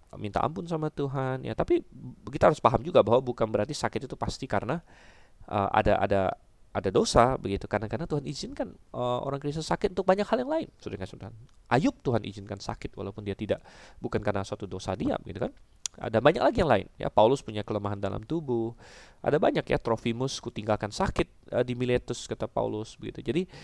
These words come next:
uh, penyakit punya banyak tujuan. Bisa saja untuk memurnikan karakter kita, bisa saja untuk, uh, membuat kita makin bergantung sama Tuhan, ya, macam-macam, ya. Jadi untuk mendewasakan kita, ya.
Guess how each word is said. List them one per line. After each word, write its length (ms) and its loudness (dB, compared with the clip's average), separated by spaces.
uh, 300 6
penyakit 320 2
punya 160 -2
banyak 240 0
tujuan. 480 2
Bisa 240 -4
saja 160 -2
untuk 320 -2
memurnikan 560 0
karakter 480 -4
kita, 320 -6
bisa 240 -8
saja 160 0
untuk, 320 -6
uh, 320 4
membuat 320 2
kita 160 0
makin 240 -2
bergantung 480 0
sama 240 -2
Tuhan, 640 -6
ya, 80 -2
macam-macam, 560 2
ya. 160 -4
Jadi 320 0
untuk 80 -6
mendewasakan 640 4
kita, 480 2
ya. 100 -2